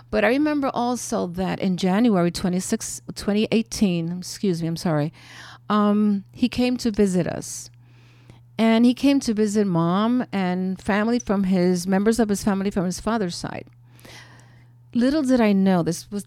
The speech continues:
this would be the last time that I've ever seen my son alive. Um, I remember that he was, he spent six days with us. It was six days full of a lot of love, and I know that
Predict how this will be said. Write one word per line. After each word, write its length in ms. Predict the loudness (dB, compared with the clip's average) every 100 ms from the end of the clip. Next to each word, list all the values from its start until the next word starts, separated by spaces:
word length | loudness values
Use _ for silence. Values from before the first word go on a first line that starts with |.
| -16 -20 -8
this 180 | -6 -2
would 120 | -4
be 120 | -4 -4
the 100 | -4
last 480 | -4 -4 -6 -8
time 220 | -8 -8 -6
that 100 | -8
I've 120 | -6
ever 160 | -8 -8
seen 240 | -8 -6
my 120 | -6
son 280 | -6 -8 -6
alive. 640 | -6 -6 -8 -10 -12 -16 -18 -20 -20 -20 -20 -20 -20 -20 -20 -20 -20 -20 -20 -20 -20 -4
Um, 640 | 0 2 4 4 2 0
I 40 | 4
remember 420 | 4 4 4 2
that 240 | 2 -2
he 140 | -4 -2
was, 280 | -2 -4 -4
he 100 | -4
spent 360 | -2 -2 -2
six 300 | -2 -6 -6
days 340 | -2 0 0 0
with 140 | 0
us. 420 | -2 -2 -10 -18 -20 -20 -20 -20 -20 -20 -20 -20 -20 -20 _ -6
It 200 | -6 -4
was 240 | -4 -4
six 520 | -6 -8 -4 -4 -4
days 320 | -2 -2 -2
full 300 | -6 -4 -2
of 200 | -2 -4 -14
a 100 | -8
lot 360 | -6 -4 -2 0
of 80 | 2
love, 680 | 2 2 0 -4 -8 -14 -20 -16
and 220 | -10 -6 -4
I 120 | -4
know 300 | -4 -4 -4
that 460 | -4 -4 -4 -6